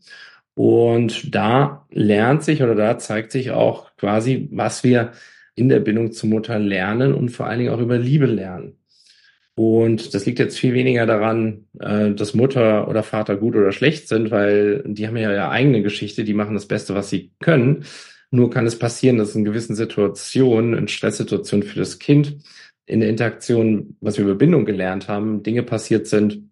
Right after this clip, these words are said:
die uns weniger gut tun heute. Also zum Beispiel das vernachlässigte Kind oder das überbehütete Kind. Ja, und, äh, das kann dann zu Problemen führen, die in der Beziehung dann später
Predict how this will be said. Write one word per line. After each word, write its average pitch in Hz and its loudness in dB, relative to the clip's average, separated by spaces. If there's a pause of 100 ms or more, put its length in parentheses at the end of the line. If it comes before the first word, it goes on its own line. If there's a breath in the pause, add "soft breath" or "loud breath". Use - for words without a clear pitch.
(200)
die 104 -2
uns 101 -2
weniger 113 2
gut 92 -4
tun - -10 (120)
heute. 82 -4 (640 loud breath)
Also 95 -2
zum 95 -4
Beispiel 92 0
das - -8
vernachlässigte 104 -2
Kind 78 -12
oder 98 -2
das 92 -4
überbehütete 104 2
Kind. - -12 (520 soft breath)
Ja, 104 -2
und, 98 -6
äh, 92 -6
das 92 -6
kann 104 0
dann 104 2 (240 loud breath)
zu - -6
Problemen 101 2
führen, 110 0
die 107 2
in 98 -2
der 101 -2 (180)
Beziehung 107 -4
dann 101 0
später 104 -2